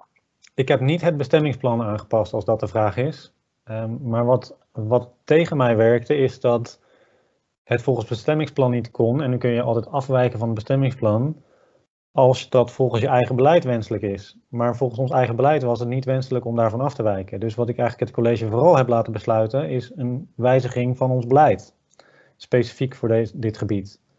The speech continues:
Dus de, de zogenaamde gebiedskoersen, eh, waar ik het eerder over had, waar die contouren op staan, eh,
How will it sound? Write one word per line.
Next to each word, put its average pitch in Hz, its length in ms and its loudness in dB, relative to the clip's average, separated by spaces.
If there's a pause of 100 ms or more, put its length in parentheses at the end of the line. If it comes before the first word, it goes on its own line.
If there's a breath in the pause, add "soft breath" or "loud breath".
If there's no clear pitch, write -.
(680 soft breath)
Dus 117 360 -2
de, 120 460 2
de 117 160 -2
zogenaamde 123 580 0
gebiedskoersen, 151 1120 0 (360)
eh, 117 120 -10 (260)
waar 123 120 4
ik 127 60 0
het 135 100 -4
eerder 131 260 2
over 117 200 2
had, 135 200 2
waar 123 100 -2
die 113 100 -2
contouren 143 520 2
op 139 120 -2
staan, 147 580 -2 (880 soft breath)
eh, 107 120 -8